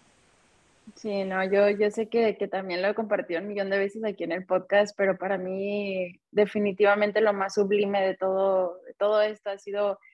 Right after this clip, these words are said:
el poder compartirlo con mi papá. Eh, digo, a mí me tocaba, ¿no? Crecer también viéndolo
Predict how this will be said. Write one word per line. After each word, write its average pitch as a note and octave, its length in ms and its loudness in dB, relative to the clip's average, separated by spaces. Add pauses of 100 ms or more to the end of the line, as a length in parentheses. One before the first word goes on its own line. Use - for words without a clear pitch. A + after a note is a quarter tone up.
(240)
el G3+ 200 -4
poder G#3 260 2
compartirlo G3 600 0
con G3 140 -4
mi F3+ 100 -4
papá. F3+ 500 -6 (720)
Eh, - 580 -8
digo, F#3+ 180 4
a F#3 60 4
mí F#3+ 240 0
me G3+ 140 4
tocaba, F#3+ 440 4
¿no? F#3+ 520 -2 (280)
Crecer G#3 440 -2
también G#3+ 480 0
viéndolo G3+ 840 0